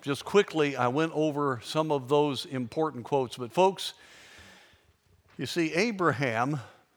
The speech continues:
received great blessing because he continued to pass the tests of faith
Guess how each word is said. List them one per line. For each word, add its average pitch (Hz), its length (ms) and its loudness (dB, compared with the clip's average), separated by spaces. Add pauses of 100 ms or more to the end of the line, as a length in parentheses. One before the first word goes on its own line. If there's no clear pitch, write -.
(880)
received 139 440 -2
great 160 340 2
blessing 131 640 -2 (520)
because 143 720 0
he 196 580 -6 (360)
continued 139 1080 -4
to 127 100 -4
pass 156 760 -2
the 139 120 -4
tests - 580 -2 (120)
of 127 120 -4
faith 120 680 -4